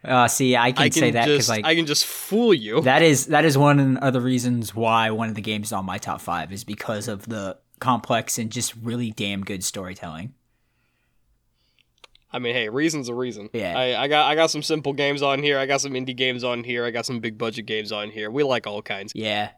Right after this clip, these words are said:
Speaker 1: I don't have Pokemon on mine for reasons,
Speaker 2: Damn.
Speaker 1: but,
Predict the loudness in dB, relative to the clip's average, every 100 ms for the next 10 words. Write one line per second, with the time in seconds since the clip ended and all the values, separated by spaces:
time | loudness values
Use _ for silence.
0 | _ 2 6 6 6 4 4 6 6 6
1 | 8 6 8 6 6 2 -4 _ _ _
2 | _ _ _ _ _ -2 0 4 4 4
3 | 0 -4 -6 -12 0 4 6 4 0